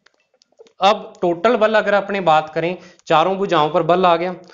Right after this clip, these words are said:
तो इस पर लगने वाला जो कुल बल है, लूप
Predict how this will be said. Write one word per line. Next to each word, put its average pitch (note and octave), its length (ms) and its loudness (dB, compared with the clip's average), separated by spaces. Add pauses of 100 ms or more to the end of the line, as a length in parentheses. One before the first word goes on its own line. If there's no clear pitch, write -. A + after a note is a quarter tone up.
(140)
तो F#3 220 -12
इस G3 180 0
पर G3 180 0
लगने D#3+ 320 0
वाला C#3 300 2
जो E3 160 -6
कुल F#3 300 0
बल A#2 260 0
है, F2+ 180 -14 (460)
लूप C3 460 0